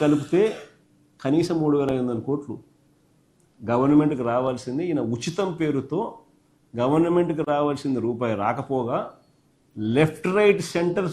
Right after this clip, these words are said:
స్కామ్ చేసినాడు శాండ్. ఈరోజు కూడా చేస్తానే ఉన్నాడు అదే శామ్-, స్కా-, శాండ్ స్కామ్ ఉచితం పేరుతో. అది ఇంకొక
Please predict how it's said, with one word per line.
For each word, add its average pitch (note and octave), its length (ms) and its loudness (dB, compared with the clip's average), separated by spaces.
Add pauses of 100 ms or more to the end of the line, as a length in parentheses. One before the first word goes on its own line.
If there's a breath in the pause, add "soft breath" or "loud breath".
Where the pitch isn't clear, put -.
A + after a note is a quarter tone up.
స్కామ్ D#3 360 -2
చేసినాడు C3+ 400 -6
శాండ్. A2 280 -6 (1800)
ఈరోజు F3+ 320 8
కూడా F3 180 6
చేస్తానే D3 380 2
ఉన్నాడు A#2 240 -4
అదే A2 200 -4
శామ్-, G#2 260 -10 (120)
స్కా-, G#2 340 -6
శాండ్ G#2 280 -6
స్కామ్ F#2+ 220 -18 (440)
ఉచితం C#3 320 -2 (100)
పేరుతో. G#2 300 -6 (2250)
అది C#3 220 6
ఇంకొక C#3+ 240 10